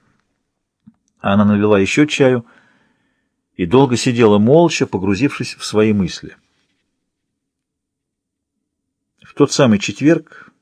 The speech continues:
накануне пятницы, когда я встретила твоего отца, я приехала в Нойрадо, чтобы навестить дядю Вильгельма и тетю Герту. Дядя Вильгельм — это мой крестный, друг детства и юности моей матери,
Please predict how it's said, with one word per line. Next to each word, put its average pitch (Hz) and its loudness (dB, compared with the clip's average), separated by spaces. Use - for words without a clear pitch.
накануне 113 -2
пятницы, 104 -4
когда 98 -4
я 98 0
встретила 98 -6
твоего 92 -4
отца, 87 -6
я 117 2
приехала 127 2
в 107 -4
Нойрадо, 127 2
чтобы 98 -4
навестить 107 -4
дядю 107 2
Вильгельма 110 0
и 87 -4
тетю 123 -8
Герту. 92 -6
Дядя 135 2
Вильгельм — 135 2
это 123 -2
мой 123 0
крестный, 127 0
друг 107 -2
детства 127 -2
и 117 -2
юности 120 -6
моей 113 0
матери, 123 -2